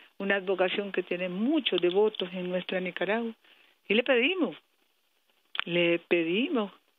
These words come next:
nos proteja con su manto, con su manto salvador. Compañero, compañera, vamos adelante. Nuestro comandante Daniel saluda a todas las familias nicaragüenses.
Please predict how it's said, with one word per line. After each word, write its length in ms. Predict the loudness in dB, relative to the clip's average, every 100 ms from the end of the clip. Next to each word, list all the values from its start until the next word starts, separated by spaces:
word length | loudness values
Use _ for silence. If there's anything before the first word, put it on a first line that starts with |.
| _
nos 260 | -6 -4 -4
proteja 680 | -2 0 0 -2 -2 -6 -10 -6
con 240 | -4 -4 -8
su 80 | -4
manto, 460 | -2 0 0 0
con 200 | 0 -2 -4
su 140 | -4
manto 480 | 0 0 -2 -6 -10 _ _ _ _ _ _ -2 0
salvador. 500 | -2 -6 -8 -8 -12 _ _ _
Compañero, 680 | -2 -2 0 -2 0 0 0
compañera, 720 | -2 -2 -2 -2 -2 -4 -6 _ _ _ _ _
vamos 440 | -2 0 0 -2 -2
adelante. 540 | -2 -2 -2 -2 -2
Nuestro 340 | -2 -2 -4
comandante 580 | -2 -4 -2 -2 -2 -2
Daniel 520 | 0 -2 -2 -2 -4 -8 _ _ _ _ -20 -20 _ _ -8 -4 -2
saluda 340 | 0 2 2
a 60 | 0 _
todas 380 | -4 -2 -2 0
las 160 | -2
familias 460 | -2 -8 -8 -10 -10
nicaragüenses. 720 | -8 -6 -6 -8 -10 -6 -8